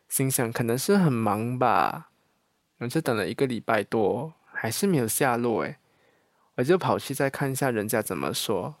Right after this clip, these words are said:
然后就看到应该是他的助理，就那边comment说，如果你们要快的话，就要用另外一种方式去联系，那个就比较快。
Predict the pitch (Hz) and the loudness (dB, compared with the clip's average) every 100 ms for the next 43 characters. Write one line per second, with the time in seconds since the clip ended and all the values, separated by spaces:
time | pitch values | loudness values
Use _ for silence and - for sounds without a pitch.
0 | _ 117 113 135 - 143 139 117 110 _ | _ -6 -4 -4 -4 -2 2 2 0 _
1 | _ _ _ _ _ _ _ 156 156 147 | _ _ _ _ _ _ _ 2 4 4
2 | 165 143 - 120 101 - 139 113 101 67 | 2 0 0 0 0 0 0 0 -2 -6
3 | 50 160 - _ - 139 135 135 117 117 | -8 -12 -20 _ -2 0 0 2 0 0
4 | 127 120 113 120 127 - 117 113 123 _ | -4 -6 -4 -4 -2 0 2 0 -4 _
5 | _ _ _ _ _ 160 170 123 117 127 | _ _ _ _ _ 2 4 4 4 2
6 | - 151 127 123 - 131 123 139 131 127 | 0 0 2 0 2 0 2 2 4 4
7 | 123 131 127 123 135 131 127 - - 120 | 4 2 0 -2 0 0 0 -2 -2 -2
8 | 117 123 135 120 - 131 107 87 - 131 | -2 -2 -2 -2 -2 -2 -2 -2 -2 -2
9 | 117 - - - - _ _ 135 123 127 | -2 -6 -16 -20 -20 _ _ -4 0 0
10 | 127 85 - 87 - - 92 67 | 0 -2 -2 -2 -2 -2 -2 -2